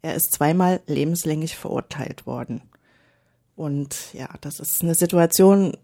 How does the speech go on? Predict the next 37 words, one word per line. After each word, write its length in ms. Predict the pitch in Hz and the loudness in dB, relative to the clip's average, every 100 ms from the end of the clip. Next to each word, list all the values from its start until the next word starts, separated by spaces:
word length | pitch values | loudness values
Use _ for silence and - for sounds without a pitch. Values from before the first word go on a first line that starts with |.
| _ _ _ _ _ _ _ - - _ - | _ _ _ _ _ _ _ -20 -20 _ -2
gegen 200 | 180 180 | 0 2
die 100 | 190 | 4
man 180 | 180 | 6
heute 200 | 185 208 | 8 6
noch 160 | 185 165 | 4 2
ankämpft, 680 | - 254 - 160 156 - - | 4 4 4 0 -2 -2 -2
ja. 160 | 175 | 0
Und 140 | 165 170 | 2 0
mittlerweile 480 | 175 180 151 170 | 2 2 2 2
ist 140 | 165 175 | 0 -4
natürlich 340 | 170 180 175 | -2 0 -2
die 80 | 160 | -2
Rechtslage 540 | 180 - - 160 156 | -2 -2 -2 -2 -2
so 260 | 160 180 190 - - - - | 0 0 0 -6 -20 -20 -14
schwierig 520 | - 196 233 180 - | 0 6 6 6 0
geworden 460 | 160 147 156 185 | 2 4 4 4
in 120 | 165 170 | 0 2
seinem 300 | 165 180 180 | 4 4 0
Fall, 340 | - 156 190 | 2 4 4
weil 140 | 170 | 4
ja 80 | 170 | 4
vierunddreißig 600 | 170 175 180 170 175 175 | 2 0 0 2 0 0
Jahre 220 | 175 175 | 0 0
vergangen 440 | 165 156 151 175 208 | 0 -2 0 0 2
sind, 300 | 208 208 - - - _ _ _ _ - | 4 2 0 -16 -20 _ _ _ _ -8
dass 240 | 175 - | -6 -4
eigentlich, 560 | 143 165 185 185 - - | -2 0 0 -2 -2 0
ähm, 580 | 170 170 170 170 170 175 - - - _ | 2 2 2 2 0 -4 -12 -20 -20 _
nur 220 | - 202 | 2 6
noch 140 | 208 190 | 6 4
eine 180 | 180 185 | 2 4
geringe 380 | 185 185 214 | 4 4 4
Chance 400 | 196 175 170 - | 6 4 4 2
besteht, 360 | - - 165 160 | -4 -2 -2 -2
ihn 100 | 156 | -2
endlich 280 | 156 165 - | -2 -2 -2
freizukriegen. 720 | 143 254 - - 110 127 | -2 -2 -4 -8 -12 -10